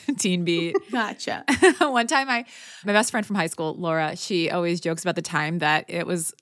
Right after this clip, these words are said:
Speaker 1: like, a torrential rainstorm outside, but it was the day that the new Teen Beat dropped in C V S.
Speaker 2: <laughs>
Speaker 1: And I made her walk all the way to the store. And it was, like, the type of rain and wind where your umbrella rips back. So we were
Speaker 2: <laughs>
Speaker 1: sopping wet. We come back and I had them, like,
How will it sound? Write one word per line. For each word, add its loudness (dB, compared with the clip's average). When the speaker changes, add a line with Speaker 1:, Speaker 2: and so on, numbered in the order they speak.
Speaker 1:
like, -10
a 0
torrential 0
rainstorm 0
outside, 4
but -2
it 0
was -2
the -2
day 0
that -2
the -2
new -2
Teen -2
Beat -2
dropped 0
in -4
C -2
V 0
S. 2
Speaker 2:
<laughs> -14
Speaker 1:
And 2
I 6
made 2
her 2
walk 4
all 2
the 0
way 2
to 0
the -2
store. 4
And -2
it -8
was, -6
like, -2
the -4
type 0
of -6
rain -2
and -4
wind -6
where -4
your -4
umbrella -2
rips -2
back. -2
So -2
we 4
were 8
Speaker 2:
<laughs> -14
Speaker 1:
sopping 2
wet. 4
We -8
come 0
back 4
and -4
I 2
had 2
them, -4
like, -4